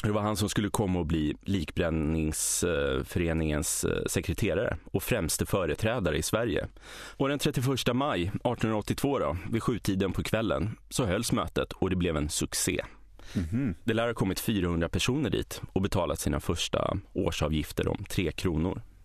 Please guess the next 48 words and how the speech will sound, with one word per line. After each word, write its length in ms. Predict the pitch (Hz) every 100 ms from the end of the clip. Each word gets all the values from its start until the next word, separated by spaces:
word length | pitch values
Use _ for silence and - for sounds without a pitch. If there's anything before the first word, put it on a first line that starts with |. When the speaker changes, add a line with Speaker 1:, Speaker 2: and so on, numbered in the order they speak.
| -
Speaker 2:
Jäklar. 360 | - - 110 98 - - - -
Speaker 1:
Eh, 180 | 101 107
om 220 | - 110
man 120 | 120
betalade 360 | 110 123 117 104
fyrtio 380 | - 135 - 185
kronor, 460 | 208 101 65 67 95
då 140 | 98 101
blev 200 | 131 131
man 220 | 107 98
en 180 | - 98
ständig 560 | - 120 87 92 90
ledamot 540 | 92 101 82 98 190 120
i 40 |
föreningen. 500 | 95 78 52 50 50 -
Speaker 2:
Mm. 220 | - 110 123 -
Speaker 1:
Och 420 | - - - 110
om 80 | 107
man 140 | 104
la 120 | 98 95
hela 240 | 101 90
sextio 440 | - 117 - -
kronor, 520 | 202 113 71 50 - 101
då 100 | 98
skulle 220 | - 131
man 140 | 131 120
få 220 | 123 123
sin 180 | - 95
likbränning 580 | 104 - 98 120 123
genomförd 720 | 101 101 80 78 - 101 80 87
utan 340 | 101 - 80
vidare 300 | 78 78 65
avgifter. 460 | 64 - 50 - -
Speaker 2:
Men 100 | 120
det 120 | 101 120
är 40 |
rätt 140 | 127
mycket 380 | 117 120 - 110
pengar, 340 | - - 277 73
alltså. 260 | - - 104
Speaker 1:
Ja, 260 | 117 185 113
det, 220 | - 143 117
det 140 | 175
var 260 | 165 131 110 107 110
en 100 | 123
hel 160 | 98 67
del 160 | 50
då. 160 | -